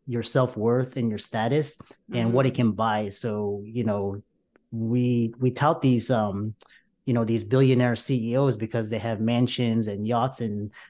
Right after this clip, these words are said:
Speaker 1: fancy cars and all of this, but really it's the, it's what money can do for you. It's like, you know, it, uh, you know, of course you wanna live a abundant lifestyle, but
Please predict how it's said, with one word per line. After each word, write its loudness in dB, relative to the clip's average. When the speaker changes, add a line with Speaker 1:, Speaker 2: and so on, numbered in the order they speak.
Speaker 1:
fancy 0
cars 2
and -2
all 4
of 0
this, 0
but -4
really 6
it's 0
the, -4
it's -8
what 2
money 4
can -6
do -2
for -2
you. -4
It's -8
like, -4
you -2
know, -2
it, -6
uh, 0
you 2
know, 2
of -2
course 4
you 2
wanna 4
live 0
a 0
abundant 2
lifestyle, 2
but -4